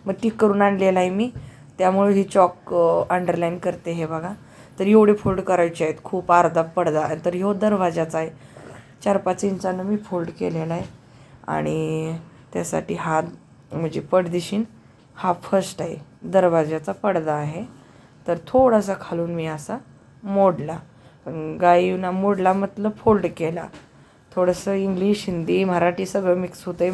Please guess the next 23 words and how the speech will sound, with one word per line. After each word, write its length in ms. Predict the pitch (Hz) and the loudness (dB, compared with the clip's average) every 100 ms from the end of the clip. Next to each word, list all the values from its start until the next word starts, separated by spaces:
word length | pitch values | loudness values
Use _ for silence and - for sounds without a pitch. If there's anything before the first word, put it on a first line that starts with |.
| 185 | -4
समजून 380 | 185 170 165 165 | -6 -2 -2 -2
घ्या. 160 | 175 240 - - _ - - - _ - | -2 -4 -6 -18 _ -20 -20 -20 _ -4
तर, 180 | 185 175 | 0 4
अ, 480 | 175 170 165 165 165 - | 4 4 4 0 -2 -4
त्यासाठी 440 | 180 175 180 190 | -4 -2 -4 -2
ना 100 | 214 294 - _ | -4 -4 -12 _
हा 200 | - 170 | -4 0
बघा 180 | 160 170 | 2 0
एक 180 | 170 | -2
झाला, 340 | 175 170 160 165 | -2 -4 0 0
दुसरा 400 | 180 175 165 165 | -2 -4 0 0
झाला, 400 | 180 165 160 220 - - - - - | 0 -4 -2 -2 -6 -16 -20 -20 -12
दोन 220 | 190 202 | -2 0
झाले, 300 | 190 165 160 156 170 | 2 0 -2 -6 -2
हा 140 | 175 | 0
तिसरा. 500 | 180 214 - 151 156 - - - - - - | 2 0 0 -2 -4 -6 -16 -20 -20 -12 -6
तर 100 | 220 | -2
का 140 | 220 | 2
नाही, 220 | 202 208 277 - - - - - - - - - | 2 2 -2 -10 -20 -20 -20 -20 -20 -20 -20 -6
तर 80 | 156 | -4
बघू 200 | 156 170 | 0 -2
शकता 320 | 175 - 208 | -2 -6 -4
तुम्ही, 320 | 202 202 202 | -2 -2 -2